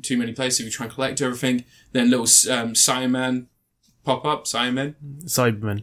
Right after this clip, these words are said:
Speaker 1: Cybermen pop up.
Speaker 2: Hmm. How did you not know your Dragon Ball Z? I ain't watched this cartoon since the early two thousands,
Speaker 1: Yeah, I'm
Speaker 2: maybe.
Speaker 1: sure you watched a lot more than I did.
Speaker 2: Yeah,
Speaker 1: Um,
Speaker 2: I did. I watched all of Dragon Ball.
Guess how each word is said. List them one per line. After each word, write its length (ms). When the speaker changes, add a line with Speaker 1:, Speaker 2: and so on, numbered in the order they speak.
Speaker 1:
Cybermen 540
pop 180
up. 260
Speaker 2:
Hmm. 160
How 400
did 60
you 60
not 120
know 80
your 140
Dragon 280
Ball 140
Z? 320
I 120
ain't 80
watched 220
this 140
cartoon 360
since 220
the 280
early 200
two 200
thousands, 520
Speaker 1:
Yeah, 40
I'm 60
Speaker 2:
maybe. 120
Speaker 1:
sure 100
you 80
watched 140
a 40
lot 100
more 100
than 100
I 100
did. 160
Speaker 2:
Yeah, 320
Speaker 1:
Um, 240
Speaker 2:
I 40
did. 380
I 60
watched 240
all 140
of 60
Dragon 280
Ball. 180